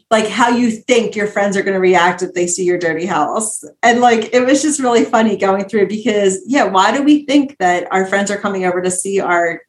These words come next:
house, our clean dining room table? Like, they're not. And so that's one of the things, like, switching it around and saying, "What it, you know, does this really matter?" Start taking the time to reflect on it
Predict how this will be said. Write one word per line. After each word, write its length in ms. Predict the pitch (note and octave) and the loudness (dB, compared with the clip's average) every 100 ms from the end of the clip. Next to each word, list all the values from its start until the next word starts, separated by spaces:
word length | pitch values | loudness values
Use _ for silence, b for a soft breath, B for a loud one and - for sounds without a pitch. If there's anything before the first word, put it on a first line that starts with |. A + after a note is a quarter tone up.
| _ _ _ _ G#3+ | _ _ _ _ -2
house, 340 | G3 G3 F3+ | 2 2 2
our 160 | F3 F3+ | 0 0
clean 320 | A#3 G#3 F#3+ | 0 0 0
dining 280 | F#3 F3 F#3 | 0 2 0
room 160 | F3+ | -2
table? 640 | F3+ F#3+ E3 A#2 - - B B B | 2 2 2 -4 -8 -12 B B B
Like, 160 | A3 A3+ | -2 2
they're 160 | A#3 | 4
not. 440 | A3 F3+ - - - - - _ _ _ A#3+ | 4 2 -2 -10 -12 -14 -16 _ _ _ 0
And 120 | A#3+ | 2
so 300 | - A#3+ A3+ | 4 4 4
that's 160 | C4+ | 2
one 120 | F#4+ F#4 | 2 0
of 80 | |
the 60 | F4 | 0
things, 200 | G#4 D4+ | 0 2
like, 160 | F#3+ F#3+ | 0 0
switching 420 | - B3+ C4 C4+ | -2 -2 0 2
it 60 | |
around 320 | B3 A3 A3+ G3 | 2 2 2 0
and 160 | F#3 | -2
saying, 280 | G3 F#3+ F#3+ | -2 -2 -2
"What 120 | G#3 | -4
it, 160 | A3 - _ b b b b - | -6 -8 _ b b b b -2
you 80 | |
know, 160 | A#3 A3+ | 2 4
does 160 | A#3 A#3 | 2 0
this 220 | B3+ C#4+ | -2 0
really 260 | C4 B3+ | 2 4
matter?" 340 | A3+ F#3 F#3+ G3+ | 4 2 2 2
Start 480 | - D4 C#4+ - - _ - | 2 2 2 -2 -14 _ -6
taking 320 | A3 G#3+ A3+ | -2 0 0
the 80 | A#3 | 0
time 260 | G#3 G3+ | -2 -2
to 100 | G3+ | -4
reflect 520 | G#3 G3 - C#4+ F4 | -4 -4 -2 -2 0
on 200 | F#3 F3 | -2 0
it 320 | E3+ E3+ - | 0 -2 -4